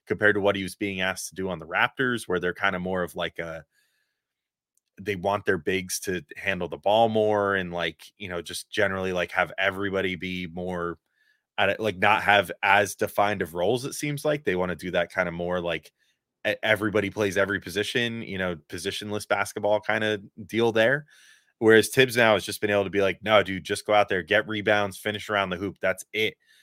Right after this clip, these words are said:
Like, maybe take one or two threes just to keep the D honest, but, like, that's what we need from you." And Precious has come through big time. And, like, I, I do think that just by virtue of these injuries, maybe we look back and we say that was, like, the only silver lining out of, like, half the team getting hurt,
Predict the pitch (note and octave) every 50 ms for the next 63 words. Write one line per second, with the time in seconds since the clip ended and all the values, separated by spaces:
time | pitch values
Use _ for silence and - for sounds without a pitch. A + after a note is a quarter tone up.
0 | _ _ - F#2+ F2 D#2+ E2+ G2+ A2 A2+ A2+ A2+ - B2 A2+ - G#2+ A2 A2 G#2+
1 | G#2+ G2+ - - A2 G#2+ - G2+ G#2 G#2+ G#2+ - - G#2 F#2+ - - - - G#2
2 | - F#2 E2 F2 G2+ F#2 F#2 F#2 G2 G#2+ G#2 F#2 E2 - - - F2 E2 D2+ F2+
3 | E2 E2 D#2 - _ _ _ _ _ _ _ _ _ _ _ - F#2 F#2 - A#2
4 | A2 G#2 G2+ F#2+ G2+ G#2+ G#2 - - F#2 E2+ E2 E2 E2+ E2+ D#2+ D2+ - G2 F#2+
5 | - - - E2+ - - - F#2 F2 D#2+ - G2+ F#2+ F2+ E2 D2+ - - G2+ G2+
6 | - - G#2 F#2 F2 E2+ E2+ E2 D#2+ E2 E2 E2 - _ _ _ _ _ _ _
7 | _ _ _ _ _ _ _ _ _ _ _ _ _ _ F#2+ G2+ F#2+ - - G2+
8 | A2 G#2+ F2+ - - A2+ A2 - A2+ G#2+ G2 F#2+ G#2 F#2+ F#2 - - _ _ _
9 | _ _ _ F2+ F#2 - G#2 - - A2 G#2 G2 D#2 F#2+ G2 G#2 - A2+ G#2+ F#2+
10 | G2 F#2 F2 G2+ G#2 G2+ G#2+ A2+ G#2 F#2 G2 G#2 A2 G#2+ A2+ G#2 G2+ G2+ F#2+ G2
11 | G#2 - - F#2+ F#2 G2+ G#2+ - - F#2+ F#2 F#2 F2+ E2+ - - G2 F#2 F#2 F2+
12 | F2+ F2 E2 D#2 - _ _ _ _ _ _ _ _ _ _ _ _ - F#2+ F#2+
13 | G2+ E2 G2+ F2+ G#2+ G2+ F#2+ - G2+ G2 F#2+ G2 G2 F#2+ - - A#2 G#2 F#2 F#2+
14 | F2 F2+ F#2 G#2+ B2+ A#2+ G#2 F#2 F2 F2 F2 F2 E2 D#2+ F2+ F2 - - G2+ G2
15 | F#2+ - - F2 - - G#2+ A#2 - F2+ F#2+ F2+ F2 E2+ D#2+ E2+ E2+ E2 E2 -
16 | -